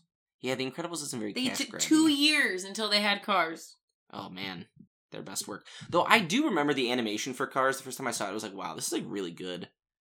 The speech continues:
Speaker 1: They did, they did stuff with lighting in that movie 'cause they all, all, like, the flash, uh, when he would be driving and they would do the scenes at night, and with, like, the, the picture flashes and stuff. So cool. Um, but, no, I,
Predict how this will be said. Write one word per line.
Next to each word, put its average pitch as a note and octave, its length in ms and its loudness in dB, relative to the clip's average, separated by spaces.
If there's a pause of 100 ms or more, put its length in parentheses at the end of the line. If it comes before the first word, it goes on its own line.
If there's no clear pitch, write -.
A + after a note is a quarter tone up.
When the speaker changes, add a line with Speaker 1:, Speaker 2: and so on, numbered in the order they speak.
(100)
Speaker 1:
They B2+ 120 6
did, F3+ 260 6
they B2 80 4
did F3+ 140 2
stuff - 140 -2
with G#2 100 -6
lighting G2 420 -4
in B2 120 -2
that B2 180 -6
movie B2+ 480 -6
'cause A2 200 -2
they A2 200 0
all, A2+ 240 2
all, A#2 140 2
like, B2 180 0
the A2 100 -4
flash, - 560 -4
uh, G#2+ 240 -2
when A2 280 -4
he A2+ 120 -4
would A2+ 140 0
be G#2 100 -4
driving G2+ 460 -4
and G2+ 100 -6
they G#2+ 60 0
would G#2 120 -6
do G#2+ 100 -4
the F#2+ 80 -10
scenes G#2 260 -6
at D#2+ 80 -14
night, G2 320 -4 (380)
and A2 100 -8
with, G#2+ 120 -6
like, G#2 180 -10
the, F#2+ 420 -8
the F#2 80 -12
picture G#2+ 480 -4
flashes G#2+ 480 -6
and A2 80 -6
stuff. A#2 200 -4 (180)
So - 220 -4
cool. - 260 -14 (580)
Um, G2+ 380 -6 (800)
but, C#3+ 220 6 (280)
no, D3+ 220 6
I, - 240 0